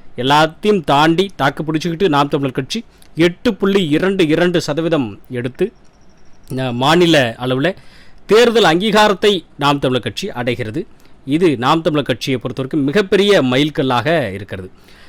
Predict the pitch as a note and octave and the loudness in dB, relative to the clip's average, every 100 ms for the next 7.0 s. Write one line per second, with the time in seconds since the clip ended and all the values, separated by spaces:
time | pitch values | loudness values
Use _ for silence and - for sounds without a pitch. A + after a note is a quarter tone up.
0 | - C#3 D#3+ D#3 C#3+ C#3+ C3+ F3 F3+ E3+ | -12 0 2 4 2 -2 -2 2 4 4
1 | D#3+ E3 D#3 D#3 C3+ D3 C#3+ C#3 - - | 4 4 2 0 0 -2 0 -4 -8 -20
2 | - B2+ E3+ F3 C#3 E3 F3+ G3 F3 D#3 | -16 -10 -2 0 2 2 2 2 4 4
3 | D#3 C3+ A2+ - - - D#3+ D3+ F3+ C#3+ | 4 2 0 -4 -18 -8 -2 0 2 2
4 | D3+ F3 D#3+ C3+ B2 C3 D3+ C#3+ D3+ B2+ | 4 2 2 0 0 2 2 2 0 -2
5 | B2+ D3+ C#3+ C3+ B2+ B2+ E3 D#3 D#3 D#3+ | -6 -2 0 0 0 2 0 2 -2 0
6 | D3+ F3 F3+ F3 D#3+ D#3 D3 B2+ A#2+ A2+ | 0 2 2 0 0 0 0 -2 -2 -4